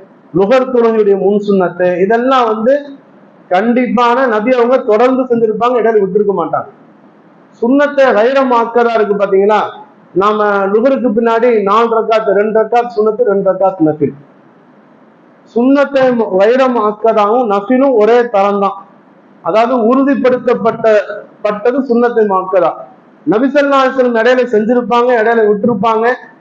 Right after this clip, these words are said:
ஆனா நபி செஞ்சவங்க செஞ்ச செயல் தான், ஆனா தொடர்ந்து ரொம்ப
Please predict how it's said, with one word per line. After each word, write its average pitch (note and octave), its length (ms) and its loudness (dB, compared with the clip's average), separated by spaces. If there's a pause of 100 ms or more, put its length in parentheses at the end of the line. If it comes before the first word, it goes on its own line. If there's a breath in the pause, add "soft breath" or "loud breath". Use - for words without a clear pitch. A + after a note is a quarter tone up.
(180)
ஆனா C4+ 160 -2
நபி B3 340 0
செஞ்சவங்க B3 460 2 (120)
செஞ்ச A#3+ 300 0
செயல் A3+ 360 2
தான், A3 160 -2 (480)
ஆனா C4+ 160 0 (120)
தொடர்ந்து C#4+ 460 2 (160)
ரொம்ப B3 260 0